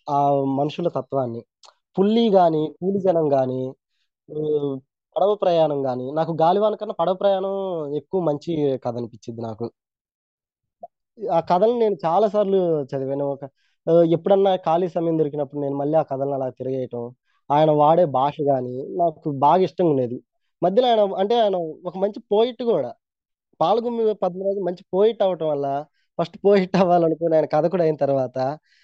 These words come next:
ఆయన ఆ వాతావరణ చిత్రణ చెప్పేటప్పుడు, ఆ మనుషుల ప్రవర్తన గురించి చెప్పేటప్పుడు చాలా పొయిటిక్ గా మాట్లాడతాడు. అలాగని ఆ పోయిటరీ మనకు అర్థం కానట్టుగా, అంటే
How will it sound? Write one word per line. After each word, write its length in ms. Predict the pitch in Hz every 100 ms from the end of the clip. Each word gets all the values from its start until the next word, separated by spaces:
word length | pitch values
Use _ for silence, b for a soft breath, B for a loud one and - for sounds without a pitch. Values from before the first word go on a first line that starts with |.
| _ _ _ -
ఆయన 300 | 156 160 160
ఆ 100 | 151
వాతావరణ 600 | 143 165 185 202 196 190
చిత్రణ 380 | 175 165 165 170
చెప్పేటప్పుడు, 760 | 156 151 143 139 - 139 139
ఆ 220 | 139 139 139
మనుషుల 400 | 147 156 185 175
ప్రవర్తన 520 | 156 151 160 180 165
గురించి 180 | 160 147
చెప్పేటప్పుడు 760 | 143 135 131 127 131 131 139 _ _ _ _
చాలా 200 | 151 165
పొయిటిక్ 500 | 175 185 196 202 180
గా 80 | 180
మాట్లాడతాడు. 680 | 156 135 127 120 - 117 120 - 151
అలాగని 460 | 180 196 208 220
ఆ 140 | 220 180
పోయిటరీ 460 | - 185 196 180
మనకు 220 | 185 160 143
అర్థం 240 | 151 180
కానట్టుగా, 640 | 170 160 156 143 143 143
అంటే 220 | 143 147